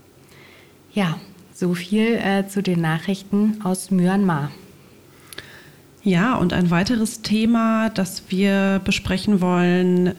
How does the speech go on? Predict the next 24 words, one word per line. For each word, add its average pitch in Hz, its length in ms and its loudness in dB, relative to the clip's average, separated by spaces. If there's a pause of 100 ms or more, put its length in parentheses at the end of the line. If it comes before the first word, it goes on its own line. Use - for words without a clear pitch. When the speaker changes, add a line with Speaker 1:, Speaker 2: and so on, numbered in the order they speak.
(120)
Speaker 2:
ist - 880 -2
die 180 240 4
Verurteilung 190 1040 2
von 185 400 0
Alexei 185 540 0
Nawalny 180 720 2
und 190 460 0
die 175 40 -2
Proteste 175 720 -2
in 190 180 0
Russland. 147 680 0 (920)
Im 190 180 2
August 190 520 0
zweitausendzwanzig 190 1300 -2
wurde 202 300 2
Alexei 175 460 0
Nawalny 175 560 2
vergiftet. - 800 -2 (440)
Nawalny 165 640 4
ist - 260 -2
ein 160 160 0
Politiker 196 760 0
der 160 460 0
Opposi-, 165 560 -2